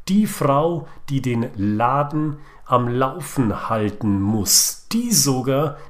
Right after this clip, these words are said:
die Inhaberin ist.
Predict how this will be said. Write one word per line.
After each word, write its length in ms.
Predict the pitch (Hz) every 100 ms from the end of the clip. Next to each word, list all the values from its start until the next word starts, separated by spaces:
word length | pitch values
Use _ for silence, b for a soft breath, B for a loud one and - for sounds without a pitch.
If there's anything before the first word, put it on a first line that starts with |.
| -
die 260 | 135 139 -
Inhaberin 1400 | 196 202 175 101 - - - - 117 110 110 104 104 104
ist. 580 | - 104 - - - -